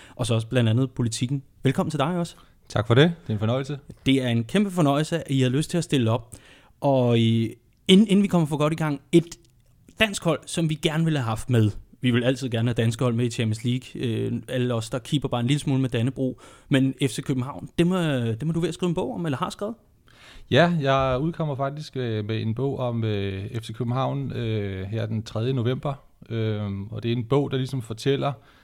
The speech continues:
Speaker 2: historien fra, øh, at, øh, den blev stiftet i tooghalvfems og, og frem til, øh, sommeren to tusind og sytten.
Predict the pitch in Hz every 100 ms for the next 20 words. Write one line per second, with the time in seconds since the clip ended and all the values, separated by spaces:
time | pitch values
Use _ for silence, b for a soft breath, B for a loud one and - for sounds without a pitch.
0 | b b 117 113 143 139 135 139 - 104
1 | 101 95 95 95 92 95 104 101 98 -
2 | 104 101 107 110 113 - 139 147 143 110
3 | 113 107 104 147 156 - - 123 120 117
4 | 107 110 113 113 107 101 - 117 113 104
5 | 101 113 117 - 110 120 117 101 113 110
6 | 120 110 113 117 104 101 - 113 110